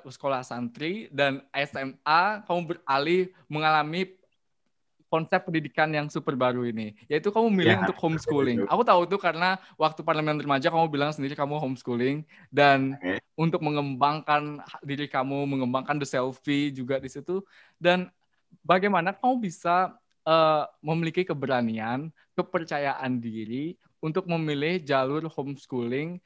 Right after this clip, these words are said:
Speaker 1: sehingga kamu bisa mengembangkan diri kamu?
Speaker 2: Oke. Eh, jadi karena gini, karena Azam itu dari T-, paud, T K, terus S D, S M P, S M A itu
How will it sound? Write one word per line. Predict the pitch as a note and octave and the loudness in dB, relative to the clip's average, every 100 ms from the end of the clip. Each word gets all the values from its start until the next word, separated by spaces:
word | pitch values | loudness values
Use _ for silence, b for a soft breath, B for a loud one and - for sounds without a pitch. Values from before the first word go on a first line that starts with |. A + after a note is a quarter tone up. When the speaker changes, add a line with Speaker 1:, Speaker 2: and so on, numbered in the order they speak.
| _ | _
Speaker 1:
sehingga | - D3+ D#3+ | -6 -2 0
kamu | E3+ D#3+ | 0 0
bisa | E3 | -2
mengembangkan | E3 C#3 C3 B2 C3+ | 0 0 0 -2 -4
diri | B2+ B2 | -4 -6
kamu? | A#2 G#2+ G2+ G#2+ - _ _ _ _ _ _ _ - | -6 -8 -10 -12 -20 _ _ _ _ _ _ _ -8
Speaker 2:
Oke. | A2 - F#2 - _ _ _ - | -6 -2 -4 -6 _ _ _ 0
Eh, | B2 C3 B2+ | 4 8 8
jadi | D3+ | 8
karena | D#3 C3+ C3 | 8 4 4
gini, | B2+ A#2 | 2 2
karena | A2+ C3 D#3+ - | -2 -2 -4 2
Azam | A2+ A2+ A#2 | 4 4 2
itu | A#2+ E3+ F3 - - | 4 4 4 2 0
dari | A#2 A#2 A#2 | 4 4 4
T-, | A#2+ - - | 0 -2 -6
paud, | - A2 A2+ C3 C3 | 2 6 8 6 4
T | - A2 G#2+ | 0 -2 0
K, | C3 B2+ B2 A#2+ | 4 6 6 4
terus | A2+ - | -2 -2
S | A#2+ B2 | -4 -2
D, | - B2 | 4 6
S | A#2 A#2 | 6 2
M | A2+ | 0
P, | A2+ A#2+ A2+ | 2 0 2
S | |
M | A#2 A2 | 0 0
A | A2+ A2 | 0 2
itu | E3 | 2